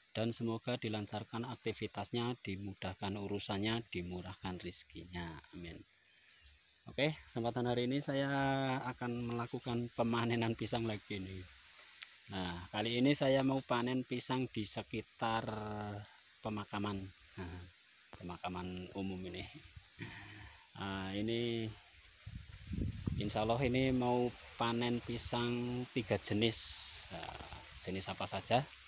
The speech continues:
yang mau saya panen? Nah, jangan lupa, ya, yang belum subscribe, subscribe-nya dan tekan tombol loncengnya, aktifkan notifikasinya agar tidak ketinggalan video terbaru dari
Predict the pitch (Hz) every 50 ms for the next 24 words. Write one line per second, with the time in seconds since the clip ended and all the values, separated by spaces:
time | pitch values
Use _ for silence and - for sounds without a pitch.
0 | - - - - - - - - - - 98 92 92 92 95 92 92 95 98 -
1 | - - 92 92 - 95 98 107 120 143 139 - - - - - - - - -
2 | - - - - 180 180 180 - 95 110 113 113 123 131 135 117 110 104 101 -
3 | 95 92 92 - - 98 - - - - - 135 - - - - - 202 185 -
4 | - - - - - - - - - - - - - - 110 113 120 135 147 143
5 | - - - 98 95 98 92 - 101 - - - 139 143 143 143 - 139 135 135
6 | 131 131 131 131 127 127 127 - 123 120 120 120 117 113 107 - - 113 - -
7 | 107 107 104 107 104 - 107 107 - - - 113 104 - - 110 104 101 101 -
8 | - - - - - - - - - - - 107 104 - - - 98 92 87 -
9 | - 98 - - 87 - - - - 107 - - - 101 98 98 95 95 95 92
10 | 92 92 95 92 - - - - 135 127 123 - - - 110 104 107 107 107 107
11 | - - 110 - - - - 98 92 92 104 101 98 - 92 95 98